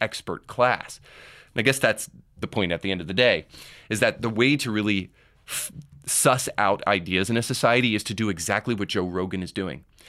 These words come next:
And what Joe Rogan shows us is that there is a changing of the guard. There is a changing of the way we are going to process information in society. We are no longer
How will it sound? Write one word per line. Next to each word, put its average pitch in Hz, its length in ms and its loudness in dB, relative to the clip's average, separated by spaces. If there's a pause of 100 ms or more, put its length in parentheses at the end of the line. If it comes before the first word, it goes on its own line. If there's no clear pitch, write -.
(180)
And 113 140 2
what 117 100 4
Joe 147 120 4
Rogan 151 280 6
shows 107 380 4
us 90 220 -4
is 104 100 -2
that 104 160 0
there 107 120 0
is 107 100 0
a 107 60 -4
changing 92 440 -2
of 85 120 -6
the - 60 -6
guard. 76 400 -4 (420)
There 135 100 6
is 143 80 4
a 151 80 2
changing 143 640 4
of 101 140 4
the 113 80 2
way 104 280 2
we 95 160 -2
are 104 80 2
going 101 220 0
to 98 60 -4
process 95 440 0
information 98 560 0
in 87 80 -6
society. 82 480 -2
We 101 180 2
are 143 80 6
no 143 200 6
longer 95 420 4